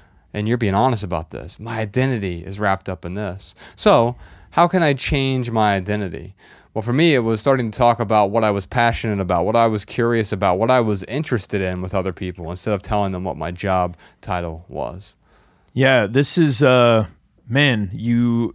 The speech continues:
Speaker 2: <laughs> she said she hates her job,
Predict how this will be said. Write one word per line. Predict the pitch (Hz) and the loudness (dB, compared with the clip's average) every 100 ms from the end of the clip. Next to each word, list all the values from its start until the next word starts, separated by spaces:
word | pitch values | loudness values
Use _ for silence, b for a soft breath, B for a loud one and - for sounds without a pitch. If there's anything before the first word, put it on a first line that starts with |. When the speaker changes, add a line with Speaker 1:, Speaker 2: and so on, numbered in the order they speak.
| _ | _
Speaker 2:
<laughs> | - - - - - - - - | -12 -6 -6 -8 -20 -20 -20 -20
she | - 127 | -12 -6
said | - 127 | -6 -4
she | 120 | -2
hates | 135 131 | -2 -2
her | 156 | -4
job, | 120 117 98 85 101 | -2 0 0 0 -2